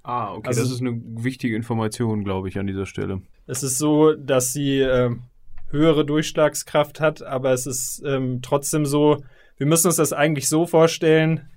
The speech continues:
Speaker 2: in der populärwissenschaftlichen Literatur wird immer dargestellt, die Fernwaffen werden immer besser, schießen durch den Harnisch und dadurch verschwindet der Harnisch. Allerdings müssen wir dann bedenken, der Harnisch verschwindet erst im Dreißigjährigen Krieg so langsam. Und eigentlich können wir das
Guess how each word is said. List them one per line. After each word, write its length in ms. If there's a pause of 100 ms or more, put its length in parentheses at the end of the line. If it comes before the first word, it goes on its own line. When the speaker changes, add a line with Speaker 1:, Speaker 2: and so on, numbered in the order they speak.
(160)
Speaker 2:
in 360
der 120
populärwissenschaftlichen 1080
Literatur 480
wird 100
immer 180
dargestellt, 520
die 80
Fernwaffen 580
werden 240
immer 220
besser, 520
schießen 360
durch 220
den 180
Harnisch 420
und 140
dadurch 260
verschwindet 500
der 140
Harnisch. 440 (580)
Allerdings 440
müssen 220
wir 60
dann 220
bedenken, 380
der 100
Harnisch 400
verschwindet 540
erst 400
im 420
Dreißigjährigen 680
Krieg 220
so 140
langsam. 580 (640)
Und 320
eigentlich 340
können 160
wir 80
das 240